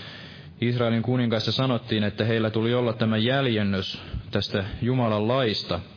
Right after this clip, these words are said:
että he saattoivat lukea sitä, etteivät he ylpistyisi. Ja näin saamme uskoa, että Daavidkin ihan varmasti sitä luki ja tutki.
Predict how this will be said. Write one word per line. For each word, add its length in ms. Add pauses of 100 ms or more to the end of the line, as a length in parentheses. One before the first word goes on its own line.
(880)
että 240
he 80
saattoivat 580
lukea 360
sitä, 380 (1200)
etteivät 520
he 60
ylpistyisi. 880 (1300)
Ja 80
näin 160
saamme 240
uskoa, 300
että 220
Daavidkin 420
ihan 140
varmasti 440
sitä 260
luki 440 (260)
ja 120
tutki. 500